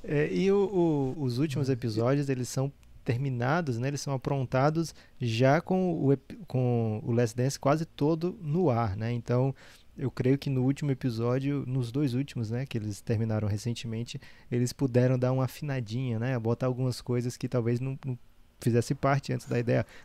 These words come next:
Os filhos do Jordan aparecem no último episódio, assim, né? De maneira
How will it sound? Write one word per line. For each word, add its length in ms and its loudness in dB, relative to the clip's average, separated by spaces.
Os 140 -4
filhos 260 4
do 160 2
Jordan 360 6
aparecem 560 2
no 80 0
último 260 0
episódio, 560 -2
assim, 260 -6
né? 140 0
De 80 -8
maneira 300 -2